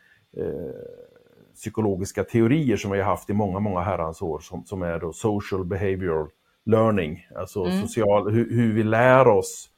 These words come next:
Speaker 1: olika typer av beteende. Och där, där trycker man mycket på det här att man är en förebild, en, på engelska där man kallar det för role model.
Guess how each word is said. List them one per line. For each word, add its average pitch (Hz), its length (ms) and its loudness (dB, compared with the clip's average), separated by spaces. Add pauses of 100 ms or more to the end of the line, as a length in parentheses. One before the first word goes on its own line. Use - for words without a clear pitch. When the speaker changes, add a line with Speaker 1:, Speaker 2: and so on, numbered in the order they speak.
(240)
Speaker 1:
olika 98 340 -2
typer 101 300 -4
av 87 120 0
beteende. 110 500 -2
Och 98 80 -2
där, 107 200 4
där 120 280 2
trycker 127 340 -8
man 104 160 0
mycket 107 280 -6
på 101 80 -2
det 98 80 -2
här 92 240 -2
att 87 160 -4
man 95 180 -4
är 82 220 -4
en 85 100 -8
förebild, 104 640 -2
en, 98 200 -6 (280)
på 113 80 0
engelska 101 320 0
där 92 80 -2
man 92 160 -4
kallar 85 240 -4
det 85 140 -6
för - 140 -6
role 117 480 4
model. 76 320 -2